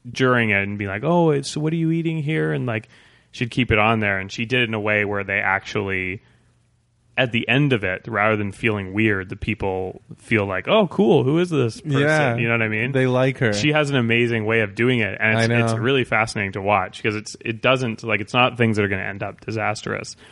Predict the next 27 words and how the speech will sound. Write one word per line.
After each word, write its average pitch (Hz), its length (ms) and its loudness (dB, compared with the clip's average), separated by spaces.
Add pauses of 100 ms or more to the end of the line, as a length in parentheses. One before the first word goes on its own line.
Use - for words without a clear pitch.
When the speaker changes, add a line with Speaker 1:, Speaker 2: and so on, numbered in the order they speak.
(160)
Speaker 1:
But 120 80 2
there 123 80 4
was 113 80 2
another 117 420 2
Mexican 104 480 -2
place 98 320 -4
that - 120 -4
we 104 100 -2
went 98 220 -2
to. 92 340 -4
I, 101 80 2
I 110 60 4
don't 117 260 2
think 117 120 0
you 113 140 2
were 110 100 4
there 107 200 2
for 107 80 -8
this 98 200 -4
one. 95 200 -4
Speaker 2:
I 131 100 0
think 143 240 0
Aaron 127 380 2
told 113 180 0
me 107 120 -2
about 101 280 -2
it. 92 220 -6